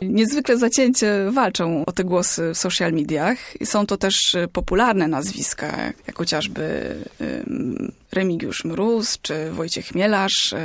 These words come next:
Mają również bardzo duże zasięgi w tych social mediach i to jest jakby też powodem tego, że w tej kategorii jest tych głosów jednak najwięcej.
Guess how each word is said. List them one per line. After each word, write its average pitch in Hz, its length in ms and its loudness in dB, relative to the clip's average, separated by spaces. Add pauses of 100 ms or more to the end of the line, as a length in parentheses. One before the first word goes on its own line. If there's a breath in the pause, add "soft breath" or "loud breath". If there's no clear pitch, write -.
(140)
Mają 214 320 4
również 202 340 2
bardzo 202 320 2
duże 185 200 0
zasięgi 202 460 2
w - 40 -10
tych - 140 -6
social - 320 -2
mediach 180 360 -2
i 247 120 -2
to 269 140 4
jest 269 160 2
jakby 262 180 2
też - 180 0
powodem 233 720 4
tego, 233 520 4
że 220 120 2
w - 60 -4
tej 214 140 2
kategorii 220 540 2
jest 208 200 2
tych 254 160 -2
głosów 214 320 0
jednak 220 360 0
najwięcej. 233 800 2